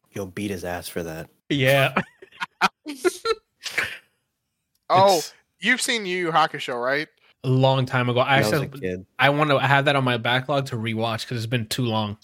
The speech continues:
Speaker 2: I haven't seen that
Speaker 3: You
Speaker 2: in so long.
Speaker 3: Do you remember the characters?
Speaker 2: No.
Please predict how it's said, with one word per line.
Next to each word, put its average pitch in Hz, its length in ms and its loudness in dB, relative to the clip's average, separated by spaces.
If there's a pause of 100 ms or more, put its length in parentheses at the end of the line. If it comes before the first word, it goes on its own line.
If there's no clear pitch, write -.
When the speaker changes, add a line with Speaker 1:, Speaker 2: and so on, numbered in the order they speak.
(120)
Speaker 2:
I 110 60 0
haven't 120 180 2
seen 123 160 -4
that 117 80 0
Speaker 3:
You 190 60 0
Speaker 2:
in 190 60 -4
so 113 120 -8
long. 107 220 -6 (580)
Speaker 3:
Do 180 80 -14
you 185 40 -6
remember 190 200 2
the 160 80 0
characters? 165 720 -2 (680)
Speaker 2:
No. 104 540 -4